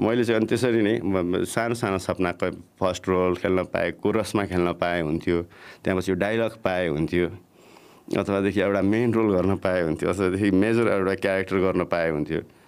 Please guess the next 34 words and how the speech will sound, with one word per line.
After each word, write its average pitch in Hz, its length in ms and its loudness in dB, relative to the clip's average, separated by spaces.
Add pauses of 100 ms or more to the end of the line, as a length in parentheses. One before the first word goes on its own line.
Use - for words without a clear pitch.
(420)
होइन? 110 120 0
अनि 104 180 -2
त्यहाँपछि 98 340 -2
गुरुकुलमा 107 720 2 (320)
lead 113 380 2
character 113 360 0
गर्न 98 240 2
पाएँ 95 280 0
हुन्थ्यो, 87 320 -2 (760)
त्यस्तोहरू 98 400 2
हुँदा 98 180 0
मुभी 139 400 2
गर्न 107 280 2
पाएँ 95 260 0
हुन्थ्यो। 80 320 0
त्यस्तोहरू 113 440 2
हुँदै, 104 260 2
हुँदै 113 380 2 (440)
बिस्तारो 131 380 0
मैले 131 180 0
ठुलो 135 280 2
सपना 117 340 2
पनि 127 140 2
कहिल्यै 110 340 2
देखेको 92 380 2
थिइनँ। 123 200 2
यो 107 120 2
बिस्तारो 123 460 0
काम, 110 320 -2
आफ्नो 143 280 -2
काम 113 260 0
गरिदिँदै 98 420 2
पनि 95 220 2
गएको, 82 460 -2